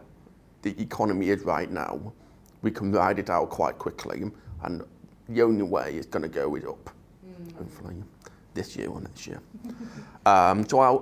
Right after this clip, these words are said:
Speaker 1: I was able to feel comfortable with that level of risk.
Speaker 2: Yeah.
Speaker 1: Um, for the sip, same reason for the fund element of it,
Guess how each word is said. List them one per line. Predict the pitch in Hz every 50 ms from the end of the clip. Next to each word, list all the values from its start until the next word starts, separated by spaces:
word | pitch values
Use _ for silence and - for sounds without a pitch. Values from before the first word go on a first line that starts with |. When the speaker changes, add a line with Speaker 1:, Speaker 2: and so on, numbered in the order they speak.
| - 120
Speaker 1:
I |
was | 120 131 131 131
able | 117 120 120 113 120 123 127
to | 123 - - - 117 117
feel | 113 - - 135 123 120 113 113
comfortable | 113 - - - - 135 127 131 131 - - - - - - - - 104 117 120 - - - -
with | - - -
that | - - -
level | 85 - 85 82 82
of | 85 85 - -
risk. | 82 - - - - - - - - _ _ - - - - - - - - - - - - - - - - - - - - -
Speaker 2:
Yeah. | 101 90 85 73 80 82
Speaker 1:
Um, | 76 98 95 92 95 101 98 - - - - - - - - - - - - - _ -
for | - - 113 92 98 92 101
the | - -
sip, | - - - - - - - - - - - - - _ _ - - - - - _ _
same | - - - - - 104 95 101 104 101
reason | 101 104 101 104 101 104 104
for | 104 - - 82 82
the | -
fund | - - - 95 85 85 90 - - - - -
element | 85 - 62 - 78 - - -
of | -
it, | - - - - -